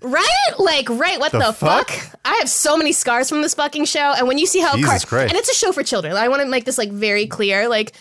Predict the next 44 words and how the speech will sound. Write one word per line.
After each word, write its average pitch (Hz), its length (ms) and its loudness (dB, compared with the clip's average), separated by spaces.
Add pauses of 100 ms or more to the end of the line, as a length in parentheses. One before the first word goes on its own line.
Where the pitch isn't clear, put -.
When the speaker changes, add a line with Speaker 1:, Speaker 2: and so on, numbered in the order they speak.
(200)
Speaker 1:
as 240 160 -2
mu-, 262 120 2 (200)
as 269 240 -2
easy 285 300 -2
as 262 100 0
it 254 120 -4
is 240 180 0
to - 80 -10
dunk 208 320 -2
on 269 140 -2
it, 302 160 0
it 269 100 -2
is, 240 260 -2
it 233 140 -2
is 226 100 0
written 202 200 -4
for 196 120 -10
children. 190 580 -4
Um, 190 260 -4
I 233 40 -2
didn't 254 200 -6
put 247 140 -4
this 233 140 -4
in 240 80 2
the 220 100 2
Speaker 2:
Okay. 202 60 0
Speaker 1:
notes, 190 300 -2
but 190 200 -6 (420)
how 311 180 2
it 269 80 2
originated 220 560 0
was 196 260 -2
Andrew 226 220 -2
Lloyd 208 140 -2
Webber 190 240 -2
was, 185 260 -4
you 214 80 -4
know, 180 160 -6 (380)
this 247 200 -4
young 277 300 0
songwriter, 214 720 0
and 214 200 0
he 233 200 -6
had, 202 400 -2